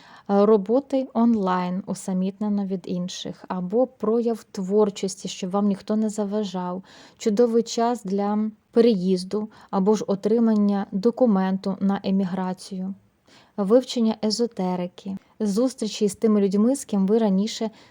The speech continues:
спілкувалися, допомога старшим родичам. Наступний новий місяць буде саме в вашому знаці, а, тож сприятливо подумати над тим,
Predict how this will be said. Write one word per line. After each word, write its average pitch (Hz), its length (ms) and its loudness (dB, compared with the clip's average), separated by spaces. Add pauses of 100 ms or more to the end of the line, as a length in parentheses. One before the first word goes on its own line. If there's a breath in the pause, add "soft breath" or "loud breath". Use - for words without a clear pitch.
спілкувалися, 196 1160 -4 (100)
допомога 208 840 2
старшим 214 520 -2
родичам. 202 640 -2 (680 loud breath)
Наступний 226 480 2
новий 226 220 6
місяць 240 340 2
буде 214 240 2
саме 294 300 0
в 233 140 0
вашому 190 540 0
знаці, 208 540 -2 (320 loud breath)
а, 202 120 0
тож 233 420 -2
сприятливо 214 920 0 (220)
подумати 220 560 4
над 196 180 0
тим, 262 260 0